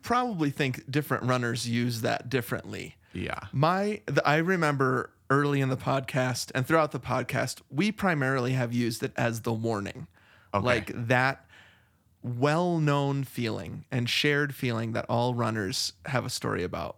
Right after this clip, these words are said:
Speaker 1: where
Speaker 2: Yep.
Speaker 1: they're like, "I'm not gonna get home."
Speaker 2: The squiggies.
Speaker 1: And I would say mostly that's not true. Mostly I can get home somehow. I remember, though, one time I had to stop at a gas station and you could see my house from it.
Speaker 2: Yeah. Oh, totally, bro.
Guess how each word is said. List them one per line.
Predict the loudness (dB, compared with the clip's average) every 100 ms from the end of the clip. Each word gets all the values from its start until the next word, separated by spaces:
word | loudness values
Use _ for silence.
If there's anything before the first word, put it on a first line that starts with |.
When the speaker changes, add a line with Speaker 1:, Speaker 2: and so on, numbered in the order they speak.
| -8
Speaker 1:
where | -2 0
Speaker 2:
Yep. | 0
Speaker 1:
they're | 0 -2
like, | -4 -6 -10 _ _ -4
"I'm | 0 0 0
not | 2 2 0 -2
gonna | -2 0
get | 0 -2
home." | -2 -4 -4 -8 _ _ _ -10
Speaker 2:
The | -6
squiggies. | -4 -2 -2 -2 -6 -8 -16 -20 _ _ _ _ _ _ _ _ -20 -2
Speaker 1:
And | 0
I | 2 2
would | 0
say | 0 0
mostly | 2 0 0 -2
that's | 0 0 0
not | 0 0
true. | -2 -2
Mostly | -2 -2 -2 0 0
I | -2
can | -2 -4 0
get | -2
home | -2 -4
somehow. | -2 -2 -2 0 -2 2
I | 2
remember, | 4 0 0 0
though, | 0
one | 0 0
time | 0 -2 0
I | 0
had | -2
to | -2
stop | 0 0
at | 0
a |
gas | -2 0 -2
station | -2 -2 -2 -6 -6 -14 -20 -20 -2
and | 0
you | 2
could | 0 0
see | 2 2
my | 2 2
house | 2 0 0
from | -4 -6
it. | -12 _ -20 _ _ _ _
Speaker 2:
Yeah. | 2 4 2 -6 -4
Oh, | -2 0 -4 -12 -14
totally, | -14 -2 0 0 -2 -2
bro. | 0 0 -2